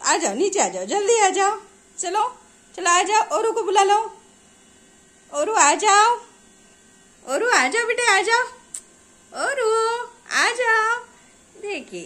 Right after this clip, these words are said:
ये मेरे cartoon बच्चे हैं। अब इनको खाना है, तो देखो तुरंत नीचे आ गए। आ जाओ, आ जाओ, औरू आ जाओ, आ जाओ, नीचे आ जाओ, जल्दी आ जाओ। औरू आ जाओ बेटे,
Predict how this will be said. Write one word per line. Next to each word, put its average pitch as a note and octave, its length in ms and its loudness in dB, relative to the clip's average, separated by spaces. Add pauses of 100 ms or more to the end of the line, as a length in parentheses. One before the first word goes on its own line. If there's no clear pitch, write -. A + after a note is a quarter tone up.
(120)
ये C#4 160 -8
मेरे G3 220 -10 (220)
cartoon B3+ 420 -6
बच्चे G3 360 -12
हैं। F#3 180 -20 (2000)
अब G#3 160 -10
इनको G#3 320 -10
खाना A4 400 -6
है, F#4+ 200 -4 (560)
तो - 60 -20
देखो F#4+ 300 -8 (100)
तुरंत F4 400 -4
नीचे E4+ 320 -4
आ G3 180 -2
गए। F3+ 200 -12 (1160)
आ D4+ 200 0
जाओ, A4+ 260 -2
आ G#4 140 -2
जाओ, B4+ 260 -8 (300)
औरू D#4+ 220 -4
आ G4 220 2
जाओ, A#4+ 320 0 (680)
आ B4 220 2
जाओ, A4 200 -2
नीचे A4 260 -4
आ F4 100 2
जाओ, A#3 200 -8
जल्दी A4 280 -2
आ D4 120 0
जाओ। - 440 -14
औरू D#4+ 160 -4
आ E4 200 2
जाओ A#4+ 180 0
बेटे, A4+ 200 -2